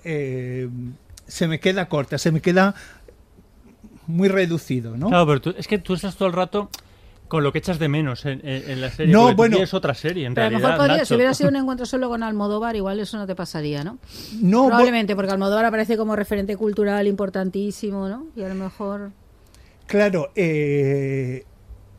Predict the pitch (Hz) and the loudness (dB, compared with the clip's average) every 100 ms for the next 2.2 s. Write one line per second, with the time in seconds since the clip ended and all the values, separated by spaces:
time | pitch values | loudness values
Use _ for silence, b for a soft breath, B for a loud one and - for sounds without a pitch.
0 | - _ _ - - 143 170 - - 170 | -20 _ _ -20 -8 -2 -2 -4 -8 -4
1 | - 151 147 139 _ - - 170 156 156 | 2 2 2 -4 _ -20 -2 0 2 -2
2 | 131 | -4